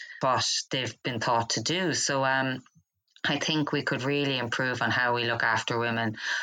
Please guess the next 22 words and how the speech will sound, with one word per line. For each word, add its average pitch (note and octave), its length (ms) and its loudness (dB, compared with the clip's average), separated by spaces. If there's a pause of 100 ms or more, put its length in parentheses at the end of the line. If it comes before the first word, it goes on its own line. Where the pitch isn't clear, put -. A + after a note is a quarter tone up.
(180)
postpartum A2+ 880 0 (240)
and A#2 220 0
how A#2+ 520 0 (260)
women C#3+ 520 -2
can - 180 0
even B2 440 -2
look B2 140 -2
after B2 300 0
themselves, C3+ 540 -2
because B2 560 -2 (300)
you C#3 120 -2
don't D3+ 280 0
have - 260 -2
to C#3 100 -2
bounce A2+ 280 0
back. A#2 240 -2
You're D3+ 80 0
not F3+ 180 2
expected D#3+ 460 -2
to - 60 -4
bounce B2 280 -2
back. A2 340 -2